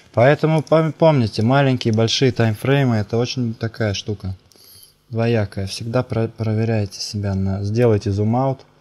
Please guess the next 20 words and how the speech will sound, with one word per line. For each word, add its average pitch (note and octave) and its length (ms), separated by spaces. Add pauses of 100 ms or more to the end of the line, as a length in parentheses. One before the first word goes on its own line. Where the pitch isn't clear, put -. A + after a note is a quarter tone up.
(240)
смотрите G#2+ 440
дневки, A2+ 420
недельки, G#2 600 (920)
анализируйте G#2+ 840
рынок. A2+ 360 (1040)
Вот, D#3 160
ну D3 120
а D3+ 40
так, G3 260
да, E3 160
еще C3+ 260
раз A#2+ 100
повторюсь, C3+ 500
альты B2 300
по - 140
Alubens A#2+ 580
вообще G#2 240
в G2 80
отскок D3 400
смотрят. G#2 480